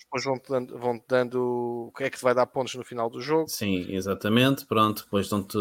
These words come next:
Speaker 2: dão-te coisas, dão-, depois tens cartas também que tu consegues, por exemplo, as relíquias,
Speaker 1: Uhum.
Speaker 2: né, de, de arranjar as relíquias, também dão, dão, tem cartas,
Speaker 1: Dão
Speaker 2: depois
Speaker 1: pontos.
Speaker 2: dão-te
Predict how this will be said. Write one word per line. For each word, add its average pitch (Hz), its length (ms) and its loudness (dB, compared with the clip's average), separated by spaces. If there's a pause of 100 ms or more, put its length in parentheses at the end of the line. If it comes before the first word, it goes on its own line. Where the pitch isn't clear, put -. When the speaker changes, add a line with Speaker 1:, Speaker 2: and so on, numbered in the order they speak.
(120)
Speaker 2:
dão-te 98 200 0
coisas, 113 420 4
dão-, 98 160 2
depois 101 240 -6
tens 117 160 0
cartas 104 400 2
também 110 240 0
que 110 60 -12
tu 101 100 -8
consegues, 104 480 -2
por 92 140 -12
exemplo, 98 500 0
as 90 120 0
relíquias, 98 680 -2 (280)
Speaker 1:
Uhum. 117 260 -8
Speaker 2:
né, 98 160 4
de, 98 280 4
de 98 100 -2
arranjar 98 320 0
as 95 160 -2
relíquias, 107 500 2
também 92 240 -4
dão, 90 200 -4
dão, 95 220 -2
tem 98 180 -4
cartas, 101 380 -2
Speaker 1:
Dão - 40 -2
Speaker 2:
depois 98 180 -4
Speaker 1:
pontos. 98 200 2
Speaker 2:
dão-te - 140 -12